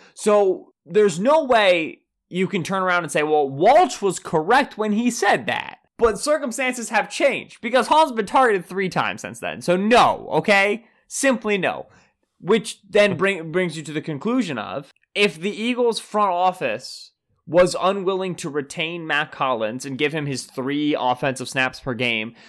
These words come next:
to save Carson Walch's face, Carson Walch probably gone. Eagles have not had the same wide receiver coach in the building since twenty sixteen, if memory serves,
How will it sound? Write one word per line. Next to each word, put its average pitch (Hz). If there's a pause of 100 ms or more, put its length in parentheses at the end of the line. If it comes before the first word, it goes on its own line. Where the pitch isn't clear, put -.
(160)
to 170
save 196
Carson 175
Walch's 147
face, - (140)
Carson 170
Walch 151
probably 110
gone. - (640)
Eagles 165
have 151
not 160
had 160
the 135
same 156
wide 139
receiver 135
coach 143
in 147
the 127
building 135
since 120
twenty 135
sixteen, 214
if 254
memory 226
serves, 330